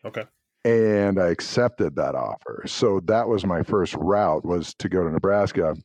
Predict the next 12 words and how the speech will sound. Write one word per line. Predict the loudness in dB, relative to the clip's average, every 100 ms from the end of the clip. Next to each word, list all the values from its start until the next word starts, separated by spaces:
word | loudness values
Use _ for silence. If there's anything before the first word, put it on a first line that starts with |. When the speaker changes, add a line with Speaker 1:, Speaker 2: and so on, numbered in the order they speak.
| _ _ _ _ _ _ _ _ -4
Speaker 2:
The | 0 2
problem | 2 2 2 2
is, | 2 2 -2 -16 -20 -20 -16 -4
literally | 2 4 4 4 2 2
about | 2 2
a | 2
week | 0 0 0
before | -2 0 -2 0
graduation, | 0 2 0 0 0 -2 -4
my | -4
senior | -4 -4 -2 0
year, | 2 2 2 0